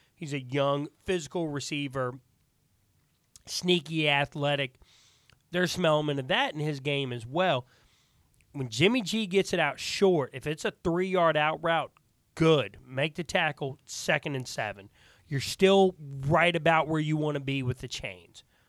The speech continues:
You're at least on par with the chains at, on second and seven. Problem is that three-yard out route, when it turns into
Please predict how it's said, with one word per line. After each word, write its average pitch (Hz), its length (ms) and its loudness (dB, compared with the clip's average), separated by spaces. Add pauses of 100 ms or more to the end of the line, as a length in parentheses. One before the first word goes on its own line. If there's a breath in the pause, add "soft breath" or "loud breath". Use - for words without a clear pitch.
(680)
You're 143 160 -2
at 156 80 -2
least 170 320 -4
on 160 260 0
par 156 540 4
with 123 200 -4
the 127 100 -10
chains 110 420 -6
at, 123 240 -8
on 131 140 -2
second 123 400 -6
and 110 100 -12
seven. 98 460 -8 (880 soft breath)
Problem 185 360 4
is 147 160 4
that 139 220 -2
three-yard 143 420 2
out 156 240 2
route, 120 260 0
when 120 120 -4
it 117 140 -12
turns 165 440 -4
into 135 180 -6